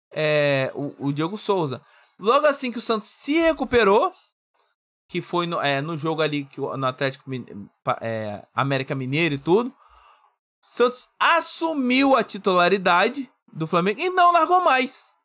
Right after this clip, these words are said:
né? Não largou mais e mostrou o porquê que o Flamengo contratou ele, hoje sendo um dos melhores goleiros do futebol brasileiro, mostrando a segurança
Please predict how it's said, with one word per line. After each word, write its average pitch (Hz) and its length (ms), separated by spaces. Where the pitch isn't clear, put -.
né? 131 360
Não 185 220
largou 226 260
mais 226 360
e 277 120
mostrou 320 800
o 302 160
porquê 285 640
que 311 60
o 277 40
Flamengo 247 640
contratou 262 760
ele, 202 320
hoje 220 460
sendo 214 500
um 196 120
dos 202 200
melhores 220 680
goleiros 202 560
do 208 120
futebol 202 360
brasileiro, 214 500
mostrando 240 580
a 233 120
segurança 285 1080